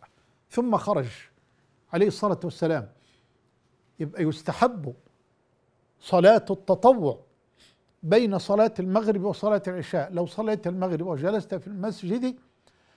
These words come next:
فلا حرج عليك أن تقوم وأن تصلي صلاة التطوع مثنى، مثنى، مثنى،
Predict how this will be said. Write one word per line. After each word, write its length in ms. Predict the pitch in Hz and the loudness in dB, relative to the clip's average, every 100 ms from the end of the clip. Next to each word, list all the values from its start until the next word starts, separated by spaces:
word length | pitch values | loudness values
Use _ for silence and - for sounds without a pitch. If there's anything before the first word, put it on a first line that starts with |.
| _ | _
فلا 260 | - 262 - | 2 4 4
حرج 380 | - 254 208 190 | 2 0 0 -2
عليك 380 | 190 240 233 | -2 -2 -2
أن 220 | 214 190 170 | -6 -6 -6
تقوم 360 | 180 247 240 | -6 -6 -4
وأن 260 | 202 214 170 | -4 -4 -8
تصلي 440 | - 254 233 202 | -6 -6 -2 -4
صلاة 400 | - 190 202 233 202 | -4 -4 -2 -2 -4
التطوع 680 | 196 - - 233 196 180 | -8 -10 -2 0 0 -6
مثنى، 580 | 175 208 226 - 190 180 | -4 -4 -4 -8 -10 -8
مثنى، 520 | 185 233 - 208 196 | -6 -6 -8 -10 -8
مثنى، 480 | 190 240 240 254 240 | -6 -8 -8 -6 -8